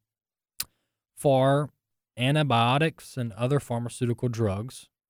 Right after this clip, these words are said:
other prescription drugs, uh, some even over-the-counter drugs, how much America relies on China for these drugs. And the, the supply chain for some of these have,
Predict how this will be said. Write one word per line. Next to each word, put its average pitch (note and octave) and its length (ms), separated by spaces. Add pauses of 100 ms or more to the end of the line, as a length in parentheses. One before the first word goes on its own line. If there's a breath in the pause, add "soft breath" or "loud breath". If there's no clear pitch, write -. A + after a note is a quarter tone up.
(380)
other B2+ 200
prescription A2+ 680
drugs, G2 440 (920)
uh, A2 180
some C#3+ 320
even A#2 240
over-the-counter A#2+ 600
drugs, G2+ 420 (140)
how E3+ 160
much E3+ 320
America C3 600
relies B2 720 (100)
on A#2+ 440 (240)
China G3+ 480 (840)
for D3+ 300
these A#2+ 340
drugs. B2+ 600 (120)
And A#2 300
the, A#2 180
the A#2 140
supply E3 500
chain B2 460
for A#2+ 180
some G#3+ 320
of A2+ 140
these G#2+ 260
have, - 160